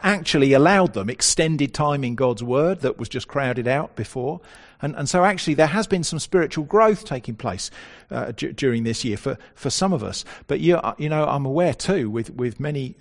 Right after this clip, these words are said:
uh, conversations that the, the absence of proper, uh, physical church gatherings, the deficiencies of meeting on Zoom or, or YouTube have, have meant that, that although we physically survived the pandemic,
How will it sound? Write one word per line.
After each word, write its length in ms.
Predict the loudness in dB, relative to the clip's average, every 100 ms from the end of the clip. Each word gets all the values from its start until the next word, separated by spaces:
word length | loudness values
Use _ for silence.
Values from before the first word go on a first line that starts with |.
| -18 -10
uh, 200 | -10 -8
conversations 800 | -8 -8 -2 -2 -2 -6 -10 -4
that 200 | -4 -2
the, 180 | -4 -4 -20 -12 0
the 180 | 0 2
absence 680 | 2 4 2 -2 -2 -2 -2
of 180 | -2 0
proper, 520 | 2 2 2 0 0 -10 -2
uh, 180 | 4 4
physical 520 | 6 4 4 0 -2
church 360 | 4 4 4 4
gatherings, 540 | 4 6 4 2 0
the 100 | -2
deficiencies 800 | -2 -4 2 2 2 2 4 4
of 100 | 2
meeting 340 | 2 2 0
on 180 | -2 -2
Zoom 380 | 2 6 6 4
or, 140 | 0 -2 -8 -2
or 140 | -2
YouTube 680 | 4 4 4 6 6 6 2
have, 140 | -2 -12 -8
have 140 | -2
meant 260 | 4 6 6
that, 200 | 2 0 -10 0
that 140 | 2
although 300 | 4 8 8
we 120 | 10 8
physically 640 | 8 4 6 6 6 6
survived 540 | 6 2 4 6 6
the 100 | 4
pandemic, 760 | 6 4 6 2 2 -2 -6